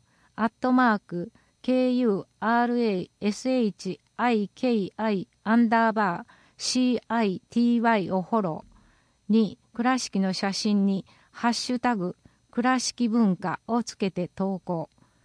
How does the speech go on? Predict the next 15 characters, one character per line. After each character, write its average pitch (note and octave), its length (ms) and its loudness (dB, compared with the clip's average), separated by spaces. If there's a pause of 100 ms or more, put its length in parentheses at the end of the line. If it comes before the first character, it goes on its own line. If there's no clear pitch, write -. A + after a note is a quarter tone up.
(200)
問 B3 220 2
い B3+ 60 4
合 A#3 80 4
わ A#3 160 2
せ G#3+ 140 -2
先、 F#3+ 440 -6 (380)
本 C4 280 6
庁 F#3+ 240 0
倉 A#3 280 0
敷 - 260 -6
情 A#3 300 0
報 A#3 180 0
発 G#3+ 260 -4
信 G3 360 2
課、 - 240 -8